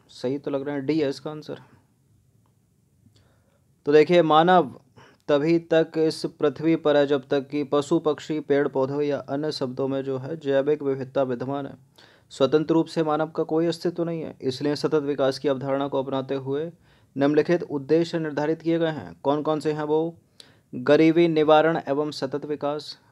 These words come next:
पर्यावरण अनुकूलन, मानवीय गतिविधियां, प्राकृतिक और मानव निर्मित संसाधनों का संरक्षण, उत्पादन अवसरों का विकास, नवीकरणीय संसाधनों पर निर्भरता और ऊर्जा दक्षता।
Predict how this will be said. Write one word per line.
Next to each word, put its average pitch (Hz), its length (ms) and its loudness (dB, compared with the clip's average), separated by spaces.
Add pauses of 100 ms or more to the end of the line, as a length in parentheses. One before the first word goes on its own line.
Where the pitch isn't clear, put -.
पर्यावरण 147 440 2
अनुकूलन, 156 580 -2
मानवीय 139 420 0
गतिविधियां, 143 640 -4
प्राकृतिक 180 680 2
और 156 120 2
मानव 147 300 -2
निर्मित 143 320 -4
संसाधनों 135 520 -4
का 131 120 -4
संरक्षण, 131 600 2 (680)
उत्पादन 180 480 4
अवसरों 165 420 -2
का 160 140 0
विकास, 143 480 -2
नवीकरणीय 143 520 -4
संसाधनों 139 540 -4
पर 135 100 -2
निर्भरता 131 540 -2
और 127 200 -6
ऊर्जा 135 360 -2
दक्षता। 123 540 -4